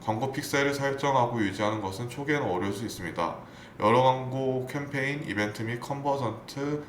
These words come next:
트래킹을 관리해야 하므로 복잡성이 증가할 수 있습니다. 네 번째로는 쿠키 제한으로 일부 브라우저에서는 쿠키 제한 정책을 시행하고 있습니다. 이로 인해 광고 픽셀이 사용자 데이터를, 쿠키를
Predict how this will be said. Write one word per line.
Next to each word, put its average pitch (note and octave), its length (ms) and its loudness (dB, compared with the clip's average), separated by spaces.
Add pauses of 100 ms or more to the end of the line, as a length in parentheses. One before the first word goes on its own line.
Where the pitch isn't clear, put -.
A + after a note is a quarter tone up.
(240)
트래킹을 C3+ 480 0
관리해야 G#2+ 520 2
하므로 G#2 320 -2
복잡성이 A#2 680 -4
증가할 G#2+ 340 0
수 A2 100 -6
있습니다. E2 500 -4 (600)
네 G2 100 0
번째로는 A#2+ 440 2
쿠키 D#3+ 280 -4
제한으로 F#2+ 580 -2 (200)
일부 A#2+ 260 0
브라우저에서는 A#2+ 680 2
쿠키 D3 360 0
제한 A2 420 0
정책을 G#2+ 520 -2
시행하고 C#3 420 -2
있습니다. E2 540 -4 (400)
이로 A2+ 160 2
인해 C3 260 2
광고 A2 320 -2
픽셀이 B2+ 680 0 (200)
사용자 C#3 360 4
데이터를, A2 680 -2
쿠키를 D3 640 0